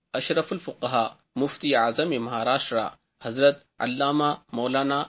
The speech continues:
مفتی محمد مجیب اشرف صاحب قبلہ ناگپور ہیں، اور مذکورہ واقعہ اندور کا سفر اور طیت الارض اسی کتاب کے صفحہ ایک سو سینسٹھ تا ایک سو اڑسٹھ پر مذکور ہے، اور اسے آواز کی شکل میں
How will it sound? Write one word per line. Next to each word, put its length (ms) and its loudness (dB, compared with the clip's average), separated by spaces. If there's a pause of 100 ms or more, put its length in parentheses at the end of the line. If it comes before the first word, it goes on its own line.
(260)
مفتی 460 -2
محمد 480 -2
مجیب 400 -6
اشرف 320 0
صاحب 360 -4
قبلہ 340 -2 (340)
ناگپور 420 -4 (100)
ہیں، 160 -6 (400)
اور 200 8
مذکورہ 500 4
واقعہ 460 0 (220)
اندور 360 6
کا 180 4
سفر 340 4 (220)
اور 240 8 (180)
طیت 400 0
الارض 520 0 (440)
اسی 240 -2
کتاب 400 -2
کے 120 -6
صفحہ 360 0 (340)
ایک 240 0
سو 160 0
سینسٹھ 440 -2
تا 200 2 (300)
ایک 220 0
سو 160 0
اڑسٹھ 380 -2
پر 120 0
مذکور 460 -6
ہے، 200 -8 (540)
اور 140 0
اسے 320 2 (300)
آواز 400 4
کی 120 -4
شکل 320 -2
میں 200 -2